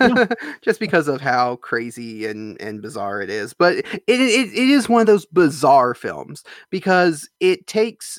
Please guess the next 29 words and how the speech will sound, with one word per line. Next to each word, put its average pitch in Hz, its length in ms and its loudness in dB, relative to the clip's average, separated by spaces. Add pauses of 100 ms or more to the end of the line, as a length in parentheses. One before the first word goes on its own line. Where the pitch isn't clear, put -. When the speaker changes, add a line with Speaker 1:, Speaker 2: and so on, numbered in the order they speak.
(140)
Speaker 2:
it, 147 420 -6
it, 175 80 -12
this 240 180 -6
was 240 160 -6
in 240 80 -2
the 214 180 -2
eighties, 147 560 -6 (380)
and 160 480 -2 (520)
what 175 260 -2
was 165 120 -2
popular 214 680 0
in 170 500 -2 (160)
Japan 139 520 -6
in 156 100 -6
the 143 160 -8
eighties 113 400 -12
was 117 420 -2
the 117 240 -10
tokusatsu 160 1000 0
or 123 220 0
superhero 139 840 0 (320)
shows 127 680 -4
like 113 380 -2 (100)
Ultraman, 139 680 -2
Kamen 127 360 -2
Rider, 120 340 0
Super - 300 -8
Sentai. 123 580 -4 (380)
Uh, 156 340 4